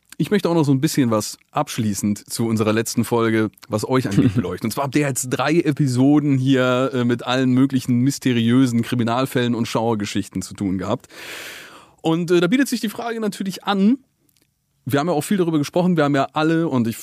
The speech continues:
Speaker 1: dazu tendieren wahrscheinlich die meisten erstmal eher so diesen logischen Ansatz, dass man, äh, wirklich nüchtern versucht draufzuschauen und wissenschaftliche Erklärungen für was zu finden. Aber hat denn jemand von euch beiden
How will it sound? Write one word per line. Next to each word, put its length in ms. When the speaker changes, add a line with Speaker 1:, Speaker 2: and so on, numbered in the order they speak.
Speaker 1:
dazu 580
tendieren 380
wahrscheinlich 320
die 80
meisten 340
erstmal 320
eher 140
so 100
diesen 240
logischen 760
Ansatz, 600
dass 160
man, 320
äh, 320
wirklich 300
nüchtern 300
versucht 300
draufzuschauen 600
und 120
wissenschaftliche 600
Erklärungen 480
für 140
was 180
zu 80
finden. 400
Aber 400
hat 100
denn 100
jemand 260
von 120
euch 220
beiden 480